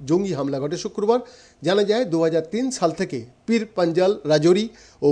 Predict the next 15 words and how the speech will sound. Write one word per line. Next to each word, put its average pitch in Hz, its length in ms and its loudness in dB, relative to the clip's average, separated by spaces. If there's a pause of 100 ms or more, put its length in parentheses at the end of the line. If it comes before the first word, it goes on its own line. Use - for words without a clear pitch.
(120)
পুঞ্চ 254 220 0 (260)
অনেকাংশে 175 480 0 (420)
নিরাপদ 202 400 4
হয়ে 180 180 6
উঠেছিল। 220 280 0 (480)
গত 196 120 2 (140)
দু 180 140 4
হাজার 214 200 4 (160)
একুশ 285 200 -2 (120)
থেকে 170 140 -2 (100)
ফের 240 180 6 (100)
জঙ্গিদের 180 460 0
আনাগোনা 170 320 0
বেড়েছে 190 280 -4
ওই 180 80 -2